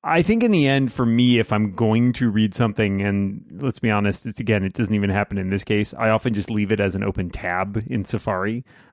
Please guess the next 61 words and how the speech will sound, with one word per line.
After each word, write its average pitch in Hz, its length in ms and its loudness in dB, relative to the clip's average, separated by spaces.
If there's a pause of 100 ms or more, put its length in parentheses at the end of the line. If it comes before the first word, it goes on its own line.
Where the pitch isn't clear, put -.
Um, 95 260 -2
so, 107 140 -2
like, 95 160 0
I'll 98 100 0
open 101 240 -2
something 95 320 -6
in 90 60 -6
the 95 80 -4
background 101 340 0
and 98 60 -2
be 110 60 0
like, 156 140 -2
"Yeah, 247 140 4
it's 165 100 -2
an 156 160 0
interesting 135 360 -2
thing. 95 180 -4
I 95 60 0
should, 104 180 -2
I 104 100 -2
should 98 160 -6
get 95 140 -2
around 92 180 -2
to - 80 -12
reading 90 260 -6
that." 87 260 -8
And 101 160 -4
then 95 120 -2
I'll 95 180 -2
just, - 360 -8
you 110 100 -2
know, 85 120 -4
at 87 100 -10
some 104 160 -2
point, 95 320 -6 (300)
look 123 120 2
at 127 60 4
all 113 100 2
my 98 160 0
tabs 98 360 0
and 95 100 -2
be 101 80 2
like, 95 220 -2 (280)
"All 101 240 0
right, 90 160 -4
either 107 280 0
gotta 101 300 0
declare 123 520 0
tab 117 300 2
bankruptcy 113 480 0
and, 101 160 0
like, 98 160 0
close 107 240 2
a - 20 -6
bunch 101 220 -2
of 92 60 -8
this 98 120 -2
stuff 98 320 -2
or 98 360 0
read 95 320 -4
it." 92 260 -8